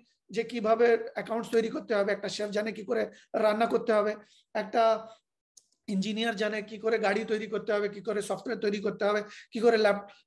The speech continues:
কি, কিভাবে এ করতে হবে। তো তারা হাউ জানে কি করে কাজ করতে হবে, কিন্তু প্যাসিভ ইনকাম যারা করে তারা হাউ জ-, হাউ জানে না, তারা হোয়াই জানে, কেন করব। এবার তাজমহল কে বানিয়েছিল?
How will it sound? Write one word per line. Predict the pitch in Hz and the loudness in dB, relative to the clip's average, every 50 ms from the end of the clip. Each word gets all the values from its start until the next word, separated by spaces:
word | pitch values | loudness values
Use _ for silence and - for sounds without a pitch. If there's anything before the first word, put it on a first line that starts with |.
| _ | _
কি, | - 269 262 233 233 233 | -4 -4 -2 -4 -4 -6
কিভাবে | - 233 226 226 220 233 220 226 226 - - - 262 | -2 0 2 2 4 4 2 2 -2 -10 -6 0 0
এ | 233 240 240 | 0 2 2
করতে | 233 208 185 - 214 | -2 -2 0 -2 -2
হবে। | 214 240 269 277 - - _ _ - - | -2 -2 -4 -8 -12 -20 _ _ -4 -2
তো | 330 320 - - - - | -2 -2 -4 -6 -2 0
তারা | 226 214 226 254 285 311 311 - - - _ _ _ - - | 2 4 4 4 4 2 2 -2 -6 -18 _ _ _ -14 -8
হাউ | - 196 240 320 330 - 302 | -2 4 6 6 6 6 6
জানে | 233 196 180 - - - _ _ _ - | 4 2 2 -4 -10 -14 _ _ _ -2
কি | 269 277 277 - | -2 -2 0 4
করে | 269 262 269 294 277 277 240 | 4 4 4 4 2 0 0
কাজ | 202 220 214 185 - - 226 | 0 0 0 -2 -6 -6 -6
করতে | 220 - - - 226 196 180 165 | -6 -6 -4 -2 -2 -2 0 0
হবে, | 165 180 175 196 220 202 - - _ - - - - _ - | -2 -2 0 0 -2 -2 -4 -8 _ -20 -20 -20 -16 _ -2
কিন্তু | 285 277 285 - 392 - - | -2 -2 0 -2 -2 0 0
প্যাসিভ | 233 208 - - 320 320 311 | 0 0 0 0 0 -2 -2
ইনকাম | 294 320 311 311 285 | -2 -2 -2 0 2
যারা | 269 254 254 247 247 | 2 2 0 0 0
করে | 226 226 226 226 240 | 0 0 0 0 0
তারা | 226 233 220 190 - | 0 0 0 0 0
হাউ | 202 233 254 254 202 | 0 0 0 -2 -6
জ-, | 165 - - 233 156 | -6 -12 -12 -8 -6
হাউ | 196 262 254 220 | -4 -4 0 -2
জানে | 202 190 185 165 | -2 -2 -4 -10
না, | 156 - _ _ _ _ - | -12 -16 _ _ _ _ 0
তারা | 240 247 247 208 | 2 4 4 4
হোয়াই | 180 208 240 208 190 | 4 2 2 2 0
জানে, | 269 156 156 - - - 247 | -2 -4 -6 -10 -12 -6 -4
কেন | 240 247 269 262 - - | -2 0 0 -2 -2 -4
করব। | 233 233 220 196 180 185 226 226 180 - - _ - - - - - - 269 | -4 -4 -4 -4 -4 -2 -2 -4 -4 -6 -12 _ -20 -20 -20 -20 -12 -8 -2
এবার | 254 330 311 285 - - - | 2 2 2 2 -2 -4 -2
তাজমহল | 196 208 262 294 240 262 262 247 233 262 247 214 190 175 170 - - _ _ _ _ _ _ - | 2 2 2 2 2 0 2 2 2 2 2 0 -2 -6 -8 -12 -14 _ _ _ _ _ _ 2
কে | 302 311 294 262 | 2 4 4 4
বানিয়েছিল? | 226 208 190 180 165 - 165 160 | 2 2 0 -6 -8 -10 -12 -12